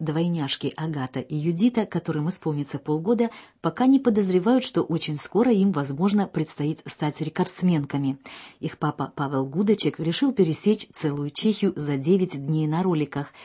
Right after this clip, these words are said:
причем не в гордом одиночестве, а толкая перед собой коляску с девичьим потомством. К роликовому марафону в августе, которым он надеется увековечить свое имя в книге рекордов Гиннесса, Гудочек готовится уже сейчас. Лето —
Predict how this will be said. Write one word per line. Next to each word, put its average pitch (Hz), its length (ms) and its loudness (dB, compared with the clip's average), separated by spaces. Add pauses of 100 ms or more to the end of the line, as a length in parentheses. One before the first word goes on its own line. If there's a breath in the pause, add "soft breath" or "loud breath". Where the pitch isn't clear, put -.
(240 loud breath)
причем 160 400 0
не 156 100 0
в 139 80 -4
гордом 226 320 4
одиночестве, 156 800 0 (260 loud breath)
а 139 100 -4
толкая 151 480 2
перед 143 260 -2
собой 170 440 0
коляску 156 540 0
с 147 80 -2
девичьим 147 520 -2
потомством. 143 720 -2 (400 loud breath)
К - 80 -6
роликовому 147 720 0
марафону 143 540 -2
в 139 80 -4
августе, 202 440 0
которым 151 380 -2
он 151 120 0
надеется 165 540 0
увековечить 147 580 -2
свое 147 260 -4
имя 147 400 -2
в - 120 -16
книге 147 320 -2
рекордов 139 520 -6
Гиннесса, 196 540 0 (380 loud breath)
Гудочек 240 520 0
готовится 151 540 -4
уже 165 160 -2
сейчас. 180 580 -2 (520 loud breath)
Лето — 240 340 4